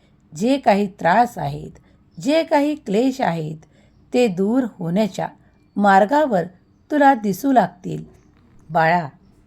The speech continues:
तुझे जीवन स्वामीमय मार्गावर चालत आहे.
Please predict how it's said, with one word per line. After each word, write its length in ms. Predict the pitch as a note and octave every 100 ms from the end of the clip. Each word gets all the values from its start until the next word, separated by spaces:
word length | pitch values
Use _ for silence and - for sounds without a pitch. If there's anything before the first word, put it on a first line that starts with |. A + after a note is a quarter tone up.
| _
तुझे 280 | D#4+ C#4+ D#4+
जीवन 420 | C#4+ A3 C4 G3+ D#3+ - _ _ _ -
स्वामीमय 600 | G#3+ F3+ E3 A#3 A3+ D3 - _ _ _ -
मार्गावर 640 | G#3+ G#3 G3+ D4 D#4 A3 C4 - _ -
चालत 420 | G3 D#3+ G3 G3
आहे. 400 | C#3 C#3+ G3